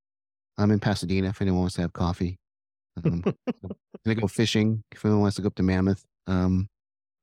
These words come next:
Speaker 1: find me there. Yeah.
Speaker 2: Yeah, Mammoth Lakes. I, I actually tried to rewrite a slogan for Mammoth Lakes, the city, uh, that said, "Where white people go to ski and Asian American people go to fish," but they didn't write back. I don't know why, 'cause, uh, if you're Asian American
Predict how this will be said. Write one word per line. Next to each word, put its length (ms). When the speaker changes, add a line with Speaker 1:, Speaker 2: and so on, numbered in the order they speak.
Speaker 1:
find 180
me 60
there. 280
Yeah. 140
Speaker 2:
Yeah, 240
Mammoth 340
Lakes. 440
I, 140
I 140
actually 220
tried 220
to 60
rewrite 340
a 40
slogan 320
for 100
Mammoth 320
Lakes, 240
the 80
city, 400
uh, 120
that 180
said, 220
"Where 180
white 220
people 240
go 120
to 80
ski 500
and 120
Asian 260
American 380
people 260
go 140
to 60
fish," 340
but 140
they 120
didn't 300
write 240
back. 300
I 80
don't 100
know 100
why, 180
'cause, 280
uh, 240
if 160
you're 140
Asian 220
American 500